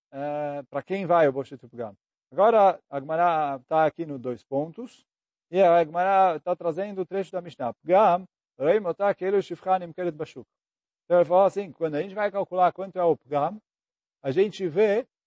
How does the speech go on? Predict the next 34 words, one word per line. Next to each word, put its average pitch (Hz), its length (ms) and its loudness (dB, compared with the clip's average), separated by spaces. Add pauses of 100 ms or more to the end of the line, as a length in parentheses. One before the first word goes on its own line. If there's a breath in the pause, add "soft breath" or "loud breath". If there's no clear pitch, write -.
(300)
imagina 170 640 0
que 170 100 -10
ela 170 260 4
era 185 100 2
uma 165 120 -10
escrava, 143 500 -6
que - 80 -20
tá 131 120 -16
sendo 160 340 -10
vendida 143 460 -6
no 147 180 -10
mercado 135 560 -6
de 123 240 -14
escravos, 170 680 -6 (320)
e 139 80 -16
quanto 202 540 0
desvalorizou 175 1120 0 (240)
o 190 80 -6
preço 190 440 0
dela, 165 500 4
agora 165 400 2
que - 80 -16
ela 165 180 0
não 160 300 -4
é 160 140 -2
mais 143 320 -6
virgem. 117 400 -6 (880)
Então, 151 140 2
pergunta 147 380 -2
a 151 40 4
Gemara, 139 800 2 (320)
"Ei, 202 140 2
Rishamina 180 560 -6
lá. 165 200 0